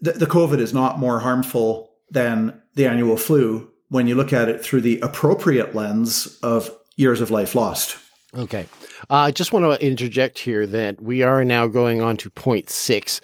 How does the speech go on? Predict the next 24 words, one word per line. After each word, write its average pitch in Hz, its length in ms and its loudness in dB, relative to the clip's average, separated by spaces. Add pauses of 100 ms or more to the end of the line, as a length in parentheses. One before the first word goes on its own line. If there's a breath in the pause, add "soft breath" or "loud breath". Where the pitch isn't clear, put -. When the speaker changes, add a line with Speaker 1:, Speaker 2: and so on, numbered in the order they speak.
(300 loud breath)
Speaker 2:
And 110 420 2
at 113 160 -2
this 240 240 0
rate, 147 340 2 (280 soft breath)
we're 175 120 0
gonna 175 180 2
have 156 140 2
a 113 80 0
four-hour 123 800 2
program. 92 680 -2
So 98 420 -8
maybe 117 480 0
skinny 131 600 2
it 104 120 2
up 123 180 -2
a 95 40 -2
little 90 300 -8
bit, 95 180 -12
John. 104 400 -4
<laughs> - 40 -16 (1600 loud breath)
Speaker 1:
Okay. 139 260 2 (1500 loud breath)
Point 220 160 2
number 202 180 4
six. - 680 -2